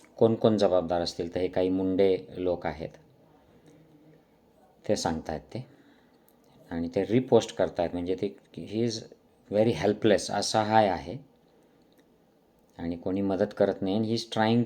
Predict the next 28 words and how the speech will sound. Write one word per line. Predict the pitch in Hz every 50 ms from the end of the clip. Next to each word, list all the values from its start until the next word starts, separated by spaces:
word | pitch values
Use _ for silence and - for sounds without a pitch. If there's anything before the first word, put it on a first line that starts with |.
| -
to | 123 120 123 127 123 123 127 123 - - -
seek | - - - 127 - -
at-, | 92 87 - - - - -
attention." | - - 127 120 117 113 - - 82 78 78 - - _ _ _ _ _ _ _ _ _ _ _ _ _ _ _ _ - _ _ _ _ _ _ _ - 95
आणि | 90 90 95 98 98 98 98 98 98 98 98 95 95 80 73 - - _ _ _ _ _ _ _ _ _ _ _ _ - - - _ - -
पुन्हा | 120 123 127 123
लिहितायत | 117 107 101 95 - 92 87 85 - -
ते | 90
की | - - 98 95 92
"मला | 92 90 92 92 95
आत्महत्येशिवाय | 95 95 92 - - 107 107 104 104 - 104 98 - - 101 101
पर्याय | 101 - 95 95 92 101 101 101
नाही, | 95 92 85
कारण | 82 - 87 85 90 90
हे | 85 87 92 90
जर | 85 98 98 98
मला, | 98 98 98 95 98 101 101 101 98 95 87 - -
यांनी | 95 92 90 95 98 98
जर | 95 101 95
मला | 98 98 101 101
गाठलं | 92 90 95 92 - - - 101 92 -
तर | - 98
हे | 92 104
मला | 101 104 104 104 104
हाल | 98 - 92 101 98 98
हाल | 104 107 110
करून | 107 107 - 107 110 117 117
मारतील." | 110 104 98 95 90 85 - - 92 80 71